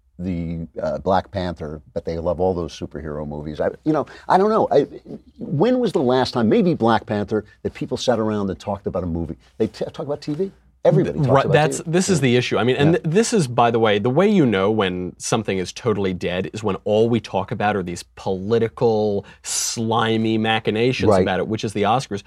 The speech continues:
Speaker 2: Really, the Emmys should be the new Oscars. That's
Speaker 1: Hmm.
Speaker 2: where the art is taking
Speaker 1: Interesting.
Speaker 2: place. It's on T V.
Speaker 1: And, and it's all, and they're all going to streaming services and Netflix and all those things. I mean, that's, it's dri-, it's driving the, I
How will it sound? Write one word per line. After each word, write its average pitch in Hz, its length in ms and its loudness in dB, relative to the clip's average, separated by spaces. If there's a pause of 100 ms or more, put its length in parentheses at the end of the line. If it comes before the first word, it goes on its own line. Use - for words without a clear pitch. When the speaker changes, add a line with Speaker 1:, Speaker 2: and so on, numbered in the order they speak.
(160)
Speaker 2:
Really, 240 240 6
the 120 220 2
Emmys 120 320 0
should 117 220 -6
be 107 100 0
the 95 80 -2
new 92 180 0
Oscars. 95 500 -2
That's 165 220 2
Speaker 1:
Hmm. 185 80 -2
Speaker 2:
where 156 60 4
the 110 120 2
art 90 220 -2
is 90 100 -8
taking 90 260 -6
Speaker 1:
Interesting. 98 180 -6
Speaker 2:
place. 95 200 -6 (220)
It's 127 160 2
on 123 240 4
T 127 160 0
V. 90 300 0
Speaker 1:
And, 90 100 -8
and 98 100 0
it's 92 120 -4
all, 104 240 8
and 95 120 -2
they're 87 160 2
all 98 200 4
going 95 220 0
to 92 80 -12
streaming 95 440 -2
services 90 500 -4
and 73 140 -6
Netflix 87 440 -2
and 78 60 -8
all 85 160 -2
those 92 200 0
things. 92 180 -4
I 85 60 -2
mean, 87 140 -2
that's, 82 200 -4
it's - 140 -16
dri-, 110 320 4
it's 101 100 -6
driving 113 400 4
the, 92 80 -2
I 92 140 -2